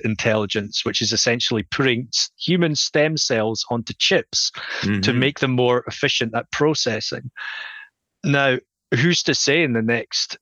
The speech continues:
Speaker 1: you know, you know, and then you've got B C I, brain computer interfacing as well on top of that. Now, who's to say that the whole idea of, you know, in terms of Ray Kurzweil's singularity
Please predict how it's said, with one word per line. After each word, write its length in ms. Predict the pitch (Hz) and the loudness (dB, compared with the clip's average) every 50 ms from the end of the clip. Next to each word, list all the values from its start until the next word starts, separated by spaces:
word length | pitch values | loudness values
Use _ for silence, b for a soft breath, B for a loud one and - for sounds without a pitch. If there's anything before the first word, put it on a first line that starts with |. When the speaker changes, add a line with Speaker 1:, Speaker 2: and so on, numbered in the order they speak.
| - | -4
Speaker 1:
you 100 | - 127 | 0 0
know, 180 | 120 107 104 - _ _ _ _ _ _ _ _ - | 0 0 -2 -4 _ _ _ _ _ _ _ _ 0
you 100 | 147 143 | 2 2
know, 100 | 127 123 | 4 4
and 120 | 127 135 | 4 2
then 100 | 143 156 | 2 2
you've 100 | 170 147 | 2 2
got 160 | 131 156 123 120 107 _ _ _ _ - | 0 0 -2 -2 -8 _ _ _ _ -2
B 120 | 135 131 | -2 -2
C 240 | - - - 117 110 | 0 0 0 2 2
I, 240 | 127 131 117 110 101 | 4 4 2 0 -2
brain 260 | 101 120 117 120 123 | -2 -2 -2 -2 0
computer 440 | - 113 107 101 - 135 135 131 120 | -2 -2 -2 0 0 0 2 2 0
interfacing 680 | 110 110 110 - 107 - 107 104 101 - - 104 98 | 0 0 0 -4 -2 -2 -2 0 0 -2 -2 -2 -4
as 160 | 98 98 - - | -2 -2 0 2
well 220 | 120 120 113 104 | 2 2 2 2
on 100 | 101 98 | 0 -4
top 300 | - - 127 151 - - | 0 0 0 0 0 -2
of 100 | 117 - | -8 -4
that. 260 | - 104 101 131 - - | -4 -4 -4 -4 -6 -4
Now, 160 | 117 113 110 104 | -2 0 0 2
who's 260 | 104 135 160 151 - | 2 0 0 0 -2
to 100 | - 110 | -2 -2
say 500 | - - - 120 117 117 113 107 98 - B B B B B B B B B B _ _ _ _ - | -2 0 2 2 2 4 2 2 0 -2 B B B B B B B B B B _ _ _ _ 0
that 200 | - 110 117 117 | 0 0 0 2
the 120 | 113 117 104 | 0 0 4
whole 360 | 131 139 139 135 131 117 - - | 4 4 4 4 2 -2 -2 0
idea 540 | 110 120 120 117 113 107 120 117 123 127 120 | 2 2 2 2 0 0 2 2 4 4 4
of, 220 | - 110 107 101 98 - - - | 2 0 -2 -2 -6 -12 -6 -2
you 100 | 123 113 | 0 0
know, 120 | 110 107 | 0 0
in 160 | 101 107 104 | 0 -2 -2
terms 320 | - - 120 113 113 104 107 | 0 0 0 0 0 -2 -2
of 100 | 92 101 | -2 0
Ray 120 | 113 113 | 0 -2
Kurzweil's 640 | 107 - - 123 117 104 107 110 107 107 107 98 - | 0 2 2 2 2 2 2 2 2 2 2 0 0
singularity 960 | - - 123 117 110 107 98 98 107 131 165 175 147 123 - - 104 107 107 | 0 0 0 0 -2 -2 -2 0 2 2 2 2 0 -2 -4 -4 -6 -6 -6